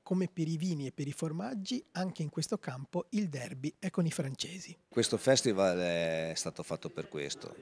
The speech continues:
Speaker 2: per dimostrare che l'ostrica italiana, e non parlo di spezzina perché è un movimento che sta crescendo a livello nazionale, non ha nulla a che vedere con, eh, con l'ostrica francese, anzi,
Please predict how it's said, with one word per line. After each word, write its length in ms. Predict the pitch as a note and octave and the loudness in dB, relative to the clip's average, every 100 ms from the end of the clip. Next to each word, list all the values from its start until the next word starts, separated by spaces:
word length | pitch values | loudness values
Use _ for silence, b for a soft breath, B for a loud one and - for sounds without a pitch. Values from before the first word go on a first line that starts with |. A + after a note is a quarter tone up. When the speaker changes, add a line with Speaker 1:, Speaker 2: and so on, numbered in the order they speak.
| - | -8
Speaker 2:
per 280 | D#2 D#2 D#2+ | -6 -4 -4
dimostrare 640 | F#2 F#2 - G2+ G2 F#2 | -2 -2 0 4 4 2
che 140 | F2+ | 0
l'ostrica 380 | F#2 F#2 F2+ F#2 | -2 -2 -4 -4
italiana, 880 | E2+ F2 F2+ G2+ G#2 G2+ G2+ F#2+ F2 | -2 0 2 2 2 -2 -4 -4 -4
e 420 | E2 D#2 D#2 D#2 D2+ D#2 | -6 -6 -10 -12 -14 -14
non 160 | D#2+ | -10
parlo 220 | E2 D#2+ | -6 -4
di 100 | D#2+ | -4
spezzina 480 | D#2+ - D#2 G2 F2 | -8 -8 -4 -2 -2
perché 200 | - E2+ | -6 -4
è 20 | |
un 80 | F2 | -2
movimento 420 | F2+ F#2 F#2+ - | 0 2 2 0
che 100 | F2+ | -4
sta 140 | E2+ F#2+ | -2 -2
crescendo 400 | G2 - F#2+ F#2 | -2 -2 0 2
a 20 | |
livello 300 | F2+ F#2+ F#2 | 4 4 2
nazionale, 580 | F2+ E2+ F#2+ G2 G#2+ F#2+ B B B B | -2 -2 -2 0 -2 -4 B B B B
non 140 | G2 F#2 | -4 0
ha 40 | |
nulla 240 | G2+ A2 | 2 4
a 40 | G2 | 2
che 120 | F#2 | 2
vedere 400 | E2+ F2 G2+ F2+ | 0 2 4 2
con, 320 | - D#2+ D#2 | -2 -8 -6
eh, 380 | D2 D2+ D2 D2 | -6 -6 -6 -8
con 140 | D#2 E2+ | -4 -4
l'ostrica 300 | - E2+ E2 | -4 -6 -6
francese, 600 | E2+ E2 A2 G#2+ F2 E2+ | -6 -2 2 2 2 0
anzi, 420 | E2 D2+ - | 0 0 -2